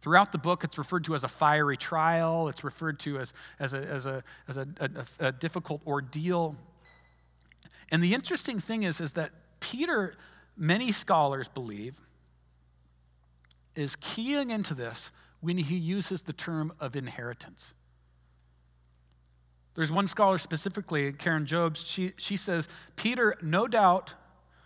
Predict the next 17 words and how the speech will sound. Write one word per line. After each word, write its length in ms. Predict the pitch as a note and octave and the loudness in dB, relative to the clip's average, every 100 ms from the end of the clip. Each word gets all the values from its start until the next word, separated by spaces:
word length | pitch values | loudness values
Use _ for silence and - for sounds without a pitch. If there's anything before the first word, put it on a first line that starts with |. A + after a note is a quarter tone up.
| - - - - _ | -20 -20 -20 -20 _
uses 500 | D#3 F#3+ A3 G#3+ F3+ | 0 2 2 0 0
the 100 | F#3+ | 0
word 220 | F3+ F#3 | 2 2
inheritance 680 | F#3 D#3+ G3 A3 - D3+ - | 2 2 4 4 0 -2 -2
'cause 240 | - D3+ | -2 -2
many 480 | E3 F#3 A3 F3 D#3 - - | 0 0 0 -4 -6 -12 -6
in 100 | D#3 | -4
that 300 | E3 - - - | -4 -6 -20 -12
community 680 | F3 F3 G3+ E3+ B2+ B2 C3+ _ | -4 -2 -2 -4 -6 -12 -16 _
that 100 | D3 | -10
he 140 | C3 E3 | -2 -2
was 160 | D3 | -2
writing 320 | D#3+ E3+ F3 C#3+ | -2 -2 -2 -6
to 300 | C3 B2 B2+ | -10 -12 -12
had 200 | - C#3+ | -6 -4
been 180 | C#3+ C3 | -4 -6
disinherited." 800 | A#2 D#3 C3 G#2 F#2 - F#2 - | -4 -6 -6 -10 -12 -16 -20 -20